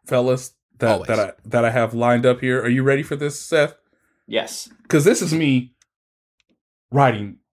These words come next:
Speaker 1: for the Chiefs to, like, actually do it. Like,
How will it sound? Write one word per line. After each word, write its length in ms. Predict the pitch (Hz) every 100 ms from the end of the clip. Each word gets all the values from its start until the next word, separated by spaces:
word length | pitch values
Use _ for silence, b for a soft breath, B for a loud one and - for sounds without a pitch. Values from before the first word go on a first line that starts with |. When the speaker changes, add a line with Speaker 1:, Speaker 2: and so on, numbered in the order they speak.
| _ _ _ _ -
Speaker 1:
for 160 | 147
the 80 | 95
Chiefs 320 | 87 127 101 -
to, 120 | 110
like, 220 | 98 90
actually 460 | 101 101 - 92 87 _
do 220 | 110 90
it. 180 | 69 - _
Like, 400 | 123 101 85 -